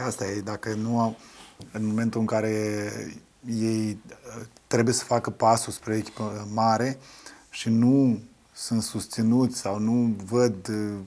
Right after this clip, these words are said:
nu-și văd ei viitorul acolo, că nu e bine din diverse motive, atunci ei caută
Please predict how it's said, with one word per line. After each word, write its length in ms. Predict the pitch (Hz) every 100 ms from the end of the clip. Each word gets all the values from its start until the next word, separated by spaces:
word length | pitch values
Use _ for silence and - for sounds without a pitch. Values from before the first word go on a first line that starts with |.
| - _ _ _ _
nu-și 300 | - 135 151
văd 200 | 131 160
ei 140 | 151 123
viitorul 520 | 110 110 127 123 107
acolo, 320 | - 117 104
că 200 | 92 98 98 95 - - - 90 107
nu 100 | 123
e 120 | 120
bine 220 | 117 113
din 140 | 104
diverse 340 | 104 104 110 107
motive, 360 | 101 - 139
atunci 280 | 147 151 147
ei 200 | 147 147
caută 680 | - 151 151 147 156 151